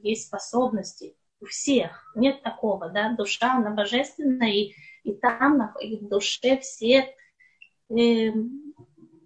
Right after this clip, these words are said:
ключи человека для того, чтобы выполнить свою миссию в этом мире. И, конечно, у каждого человека есть способности и дарования. Вопрос, где они находятся. Потому что, когда человек в любом возрасте,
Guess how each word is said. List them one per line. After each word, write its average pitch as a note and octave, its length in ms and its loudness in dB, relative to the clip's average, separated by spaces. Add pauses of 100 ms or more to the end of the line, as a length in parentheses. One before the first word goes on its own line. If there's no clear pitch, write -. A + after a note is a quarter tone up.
ключи D4+ 760 8
человека B3+ 560 4
для C4 120 0
того, A3+ 280 -4
чтобы - 480 -8
выполнить B3+ 540 0
свою G#3 500 -2
миссию A#3+ 420 2
в - 20 -10
этом A#3 320 -2
мире. A#3+ 240 2
И, - 120 -16
конечно, C4+ 500 2
у C4 40 -6
каждого A#3 380 -4
человека G#3 520 -6
есть G3 200 -14
способности A#3+ 680 -4
и E3+ 100 -10
дарования. A3 600 -2 (420)
Вопрос, D#4 440 4 (420)
где C4+ 420 2
они A#3+ 260 4
находятся. E3+ 640 -6
Потому D#4 320 2
что, D#4 180 -6
когда C4 460 0
человек A3+ 600 0 (240)
в - 60 -8
любом A#3+ 360 4
возрасте, G#3 600 -2